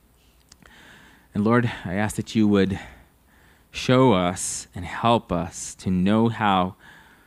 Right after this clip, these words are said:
to keep our eyes fixed on you and to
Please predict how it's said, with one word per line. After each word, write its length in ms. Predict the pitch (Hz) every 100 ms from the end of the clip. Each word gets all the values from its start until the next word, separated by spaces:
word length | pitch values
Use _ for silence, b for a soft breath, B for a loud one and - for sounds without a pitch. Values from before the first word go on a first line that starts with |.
| b b b _
to 80 | -
keep 240 | - 117
our 120 | 98 -
eyes 440 | 101 117 123 -
fixed 380 | - 135 - -
on 180 | 113 101
you 420 | 98 107 87 87 B B B -
and 140 | 101
to 100 | -